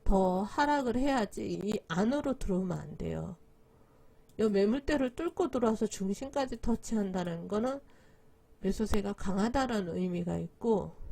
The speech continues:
더 수상한 건 이미 미장 때 보통 페이크가 한번 나왔고 강하게 올린 거 뭔가 있는데 너무 많이 빼네. 근데 이 저점은 깨지 않았어요. 저점 깨지 않고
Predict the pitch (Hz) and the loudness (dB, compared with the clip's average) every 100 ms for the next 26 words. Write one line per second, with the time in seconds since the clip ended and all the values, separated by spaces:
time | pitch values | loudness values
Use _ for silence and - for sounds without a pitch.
0 | - - - 220 233 277 - 339 302 302 | -10 -4 2 4 4 4 6 6 2 -2
1 | 269 240 269 302 269 185 180 277 311 277 | -2 -2 -4 -4 -2 0 2 2 2 -2
2 | 240 202 - 240 285 359 370 285 247 254 | -2 -2 -2 -2 0 0 -2 -2 2 2
3 | 262 277 262 160 131 170 175 - - 392 | 2 -2 -2 -2 -2 -4 -4 -4 0 0
4 | - - - - - 226 247 311 320 247 | -4 -20 -20 -16 -4 0 2 0 0 0
5 | 254 254 233 247 196 202 226 220 180 185 | 0 -2 -2 0 2 2 2 0 0 -2
6 | 196 247 269 190 151 180 - - - - | 0 0 -2 -4 -4 -8 -14 -16 -20 -20
7 | - - - - 185 196 247 311 185 143 | -20 -20 -20 -6 0 0 0 0 -2 0
8 | 196 - 170 170 170 233 - - - - | -2 -2 -2 -2 -4 -8 -10 -20 -20 -20
9 | - - - 277 302 - 247 - 214 208 | -20 -12 -6 -2 -2 0 0 4 4 4
10 | 262 247 226 - 220 302 320 240 - 160 | 2 2 0 -2 -4 -4 0 0 0 -4
11 | 165 - 180 202 214 208 269 247 240 269 | -6 -6 -6 0 0 2 2 0 2 -2
12 | 285 285 254 170 - 277 349 | 0 0 -2 -2 -2 0 0